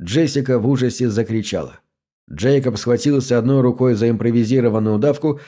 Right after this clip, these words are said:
очевидно, успев разгадать намерения коварного гостя до того, как он напал. Лицо Джейкоба побагровело,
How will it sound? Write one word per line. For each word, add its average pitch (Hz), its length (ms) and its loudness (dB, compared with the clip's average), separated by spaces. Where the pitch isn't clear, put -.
очевидно, 135 480 0
успев 139 340 0
разгадать 135 680 0
намерения 123 640 2
коварного 113 560 2
гостя 123 360 -2
до 117 120 0
того, 120 260 0
как 117 180 -4
он 113 160 -2
напал. 104 480 -4
Лицо 123 400 2
Джейкоба 135 520 2
побагровело, 123 760 2